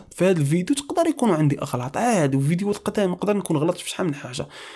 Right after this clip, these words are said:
فحنا ماشي ملائكة، والإنسان ماشي ملاك وماشي منزه من الغلط، يقدر ي-، يغلط ب-،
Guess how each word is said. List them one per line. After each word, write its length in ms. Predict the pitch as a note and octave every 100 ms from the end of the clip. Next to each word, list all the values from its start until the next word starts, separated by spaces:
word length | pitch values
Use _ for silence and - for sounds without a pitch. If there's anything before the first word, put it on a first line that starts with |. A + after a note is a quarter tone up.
| - - - _
فحنا 300 | - - C4
ماشي 280 | C#4 C4+ A#3
ملائكة، 800 | A3 G#3 - D3 - C#3 C3+ C#3
والإنسان 1080 | C#3 C3+ D#4 - E4 D#4 - G#3+ - C4 E3
ماشي 260 | F3+ -
ملاك 600 | F3+ C3 C3+ D3 C#3 C3+
وماشي 340 | C#3 E3 G3+ A#3+
منزه 460 | F#3 D3 B2 C3
من 120 | B2+ B2
الغلط، 460 | B2 E3 - -
يقدر 640 | - - G#4 F4 C4 G#3 F#3+
ي-، 360 | G3 - -
يغلط 340 | D#3+ E3+ - D3
ب-، 180 | C#3+